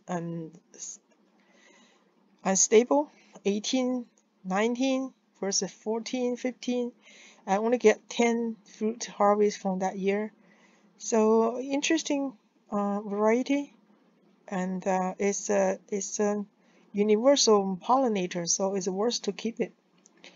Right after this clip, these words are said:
Tricia is an interesting one, and you can tell that the, I harvest, like, uh, forty-seven days they cracked.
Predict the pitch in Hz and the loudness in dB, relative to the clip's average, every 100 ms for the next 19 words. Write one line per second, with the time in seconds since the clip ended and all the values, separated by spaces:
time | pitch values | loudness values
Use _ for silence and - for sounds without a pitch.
0 | - - _ _ _ _ - 339 349 214 | -20 -20 _ _ _ _ -4 2 4 4
1 | 165 156 220 190 185 196 226 208 196 185 | 2 0 -6 -4 -2 -2 2 2 4 0
2 | 175 170 170 175 _ _ _ _ _ _ | -2 -4 -4 -6 _ _ _ _ _ _
3 | _ _ - 202 196 196 196 - _ _ | _ _ -6 0 0 0 -4 -8 _ _
4 | - _ _ _ _ _ _ _ _ _ | -20 _ _ _ _ _ _ _ _ _
5 | - 214 214 208 202 - 233 226 226 220 | -4 2 4 4 2 4 8 8 8 4
6 | 208 202 196 185 180 175 - _ - _ | 0 2 2 2 0 -6 -12 _ -20 _
7 | _ _ _ _ _ _ _ 202 190 247 | _ _ _ _ _ _ _ 2 4 6
8 | 247 254 - - 190 185 170 175 - 254 | 6 6 4 4 2 2 -4 -4 0 2
9 | 254 240 269 240 226 214 214 220 - 185 | 4 4 2 2 2 6 6 4 0 -2
10 | 180 - 175 160 - | -4 -2 -2 -4 -8